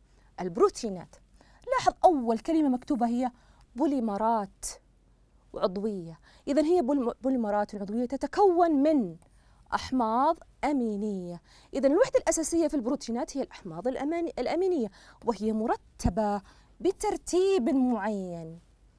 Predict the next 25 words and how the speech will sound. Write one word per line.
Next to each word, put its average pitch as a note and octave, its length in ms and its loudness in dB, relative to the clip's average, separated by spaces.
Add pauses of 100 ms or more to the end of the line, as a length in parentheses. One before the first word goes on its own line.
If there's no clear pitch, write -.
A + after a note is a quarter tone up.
(260)
بترتيب E4 480 0
معين. E4+ 400 0
لاحظ F4 300 2
الصورة B3+ 400 -2
هنا G3+ 220 -6
الآن G#3+ 260 -6
كيف A3 260 -4
هي G3+ 180 -6
مرتبة. F3+ 500 -6 (300)
لاحظ D#4+ 360 -2
الألوان A3 640 -4 (760)
والترتيب D#4+ 560 -2
بعد G3+ 180 -2
ذلك A3 360 -4
في G3 300 -12 (420)
الألوان. F3 460 -8
إذن E4+ 220 -2
هنا E4+ 240 0
ترتيب C4 480 -4
معين B3 420 -4
وتحديد G#3+ 420 -6
معين G3 580 -6 (380)
للقواعد F#3 540 -4
المتكونة F#3 600 -8
منها. D3 300 -16